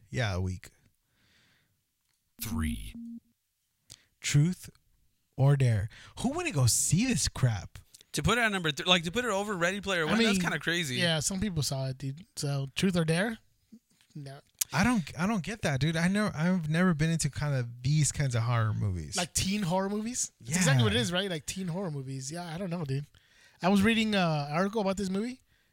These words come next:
Speaker 4: and, uh, <laughs> they were actually, they, they acknowledged that it's a bad movie, but they were praising it because of the end, 'cause it,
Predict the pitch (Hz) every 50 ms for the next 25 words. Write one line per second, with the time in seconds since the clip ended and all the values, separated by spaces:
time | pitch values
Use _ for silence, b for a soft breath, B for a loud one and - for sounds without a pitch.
0 | _ _ - 180 165 165 160 160 160 160 160 160 160 165 156 156 151 151 151 147
1 | 143 143 160 - _ _ _ _ _ _ _ - - - 240 196 208 226 254 233
2 | 240 - - 262 226 202 190 170 - b b b b b b b b b b _
3 | - 453 - - 190 185 185 170 156 175 185 185 185 175 160 165 170 180 190 208
4 | 233 262 254 226 214 190 165 170 160 - 156 151 147 135 160 160 175 175 165 160
5 | 165 170 175 208 233 254 247 _ _ _ _ _ _ _ _ _ - 170 160 180
6 | 170 165 151 - - 190 196 208 185 196 190 180 165 160 180 175 160 151 - 151
7 | 151 151 156 147 143 143 151 156 151 147 135 - - _ _ - - - - _
8 | _ _ - - 160 156 156 156 156